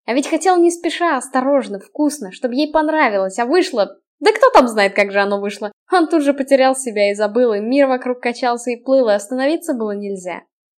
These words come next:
Может, он и не прочь бы остановиться, но не знал как. Неправда, не собирался он останавливаться. Ни за что. Каким-то образом она все же отстранилась. Погладила его по щеке.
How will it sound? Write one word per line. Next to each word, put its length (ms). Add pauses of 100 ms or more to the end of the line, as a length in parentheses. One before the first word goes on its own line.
(100)
Может, 260
он 100
и 60
не 100
прочь 220
бы 120
остановиться, 600
но 100
не 160
знал 320
как. 300 (640)
Неправда, 500
не 120
собирался 520
он 80
останавливаться. 840
Ни 300
за 220
что. 440 (460)
Каким-то 400
образом 320
она 200
все 180
же 100
отстранилась. 800 (640)
Погладила 520
его 240
по 100
щеке. 440